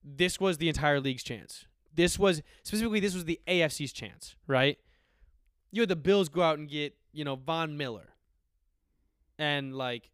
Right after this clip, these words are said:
I mean, they've been building their receiver core for the last three years. And they've, they've been building their secondary for the last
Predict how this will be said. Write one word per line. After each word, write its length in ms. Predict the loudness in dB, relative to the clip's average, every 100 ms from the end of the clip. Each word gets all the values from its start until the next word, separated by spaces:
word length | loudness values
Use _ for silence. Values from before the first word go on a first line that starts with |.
| _
I 80 | -10
mean, 140 | -6
they've 160 | -4 -4
been 140 | -4
building 220 | -4 -4
their 100 | -2
receiver 400 | -4 -2 0 0
core 320 | 0 4 4 2
for 420 | 0 0 0 -4 -12 _ _ _ -8
the 80 |
last 280 | -6 -6 -6
three 200 | -4 -2
years. 440 | -2 -4 -10 -18 -20 _ _ _ _ _ _
And 100 | -18
they've, 100 | -16 -16 _ _
they've 100 | -8
been 120 | -8
building 320 | -4 -2 0 0
their 120 | -2
secondary 520 | -2 -4 -2 -4 -4
for 100 | -4
the 60 | -4
last 320 | -4 -6